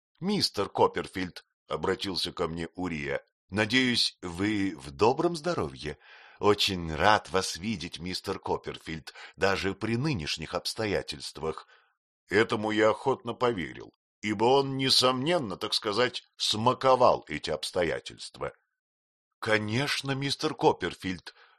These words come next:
данные обстоятельства далеко не то, что могли бы желать для вас ваши друзья, но не деньги делают человека, а, э, я со своими слабыми силами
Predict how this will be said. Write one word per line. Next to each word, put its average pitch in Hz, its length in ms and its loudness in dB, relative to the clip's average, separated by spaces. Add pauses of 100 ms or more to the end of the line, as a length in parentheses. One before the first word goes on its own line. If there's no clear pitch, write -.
данные 113 480 6
обстоятельства 139 800 0
далеко 151 460 2
не 190 200 -2
то, 160 360 2
что - 200 0
могли 147 300 2
бы 131 120 0
желать 123 340 4
для 123 160 2
вас 127 260 0 (220)
ваши 117 340 0
друзья, 139 500 2 (360)
но 170 360 4 (380)
не 160 220 -4
деньги 170 420 0
делают 117 460 2
человека, 127 640 0 (460)
а, 143 460 0
э, 110 500 -14 (800)
я 117 320 4
со 147 160 0
своими 131 400 0
слабыми 113 500 0
силами 147 480 -2